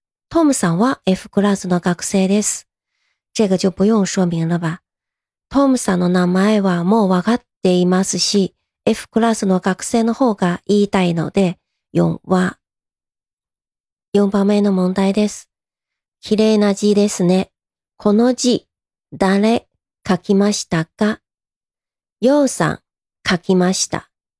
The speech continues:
ヨウさん、中国の学生です。じゃあまず、綺麗な字ですね。この字、誰書きましたか？それぞれどっちですか？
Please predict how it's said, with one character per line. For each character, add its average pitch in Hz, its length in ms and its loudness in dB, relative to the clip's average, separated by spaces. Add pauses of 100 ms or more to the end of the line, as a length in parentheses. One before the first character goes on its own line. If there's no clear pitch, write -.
(380)
ヨ 233 240 2
ウ 214 40 0
さ - 200 -4
ん、 - 60 -10 (520)
中 247 340 2
国 175 160 -2
の 170 100 0
学 175 220 -4
生 190 260 0
で 208 140 0
す。 - 300 -8 (720)
じ 226 100 -2
ゃ 196 140 0
あ 180 40 0
ま 208 180 0
ず、 - 260 -6 (280)
綺 226 140 0
麗 247 180 2
な 208 160 2
字 202 200 0
で 208 160 0
す - 140 -6
ね。 196 260 0 (520)
こ 214 160 0
の 240 200 2
字、 226 360 -2 (460)
誰 214 500 0 (380)
書 175 100 -2
き - 180 -4
ま 185 180 2
し - 140 -4
た 165 280 -8
か？ 196 240 -4 (760)
そ 247 140 0
れ 269 120 2
ぞ 226 120 0
れ 175 280 0
ど 185 100 -2
っ 185 40 -2
ち - 180 -6
で 202 140 0
す - 100 -6
か？ - 240 -14